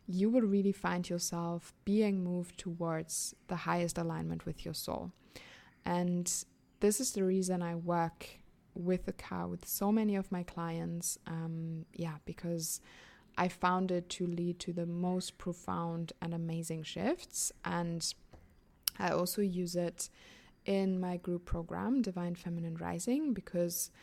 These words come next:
yeah, I really think it's one of the most profound healing and activation modalities out there. And the beautiful thing about it is that it's so unique. Like, it's so,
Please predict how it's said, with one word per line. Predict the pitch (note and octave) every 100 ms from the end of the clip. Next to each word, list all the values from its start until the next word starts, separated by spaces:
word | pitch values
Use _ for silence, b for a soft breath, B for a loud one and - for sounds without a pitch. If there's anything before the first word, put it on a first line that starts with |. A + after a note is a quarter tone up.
| B B B - - - -
yeah, | E3+ E3+ D3 - -
I |
really | F3+ A3+ A#3+
think | G#3+ G3+ F#3
it's | -
one | F#3
of | F#3+ -
the |
most | F3+ F3+ F3 -
profound | F3+ - F3+ F3+ F3+ F#3
healing | - F#3+ F3+ F3+
and | F3
activation | F3 - F3 - E3 E3+
modalities | E3 E3 D#3+ - - E3+ -
out | - -
there. | - - A#3 C4+ -
And | E3+ E3+ E3 E3 - - B B B B B _ - _
the | -
beautiful | G3+ G3 G#3 C4 B3+ A3
thing | - G#3
about | G3+ G3+ F#3
it | F#3 -
is | F3+ F3
that | F3+ F3+
it's | F3 -
so | - F#3+ F#3+ G3 G3 G3 -
unique. | F#3 F#3 F3+ F#3 F3+ - -
Like, | E3+ F3
it's | F3 -
so, | - F#3+ F#3 F#3 F3+ F3+